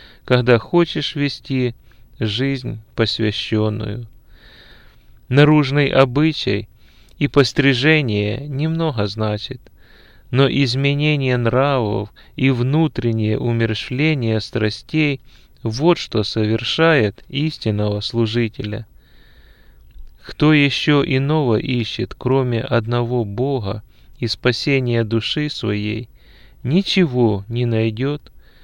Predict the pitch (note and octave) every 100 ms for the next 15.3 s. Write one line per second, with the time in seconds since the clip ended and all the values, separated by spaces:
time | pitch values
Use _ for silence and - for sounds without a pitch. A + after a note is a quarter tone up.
0 | - - - - D3+ D#3+ C#3+ - A#2+ A2+
1 | - C#3 C#3+ C3 A#2+ A#2 - - - -
2 | G#2+ A2+ - A#2+ A2 A2 G#2 G#2 - -
3 | - - - - - - - - - -
4 | - C3 D3 E3+ E3+ C3 G#2+ C3+ B2 A2
5 | A2 - A#2+ B2 A#2 - A2 A2 C3+ D3
6 | A#2 A2+ - - - - - - C3 B2+
7 | B2 - B2 A#2 B2 C#3+ - A#2+ A2+ A2+
8 | - E3 D3+ - - - - - - B2+
9 | A2 A#2 A2 B2+ E3+ D#3 C#3 C3 - A#2
10 | A2 A2 A2+ D#3+ E3+ D#3+ - C#3 B2+ -
11 | - - - A#2+ A2 - F3 F3 E3+ -
12 | G#2 F#2+ G#2 G#2 A#2 A#2+ - - - -
13 | _ _ - - - - B2 F#3+ - F3+
14 | C#3+ C#3 A2+ G#2+ G#2 A2 G#2 - A2 G#2
15 | - G#2+